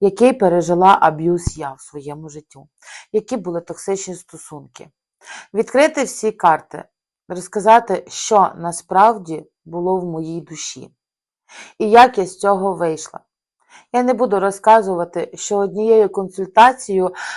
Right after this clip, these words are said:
ви забудете все. Ви не забудете, але ви навчитеся з цим жити. І щоб те, що залишилось в пам'яті,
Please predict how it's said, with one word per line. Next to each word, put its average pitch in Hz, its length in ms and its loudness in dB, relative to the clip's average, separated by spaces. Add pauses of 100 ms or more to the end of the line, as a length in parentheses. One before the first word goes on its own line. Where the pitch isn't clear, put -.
(120)
ви 226 120 6
забудете 202 640 0
все. - 380 -6 (580)
Ви 214 180 -2
не 208 140 -2
забудете, 170 680 -8 (400)
але 185 200 -4
ви 196 120 -4
навчитеся 196 600 -2
з - 120 -14
цим 185 200 -10
жити. 156 380 -12 (840)
І 202 80 -4
щоб 185 320 -4 (1400)
те, 190 200 -2
що 175 200 -6
залишилось 165 640 -8
в - 120 -20
пам'яті, 196 580 -4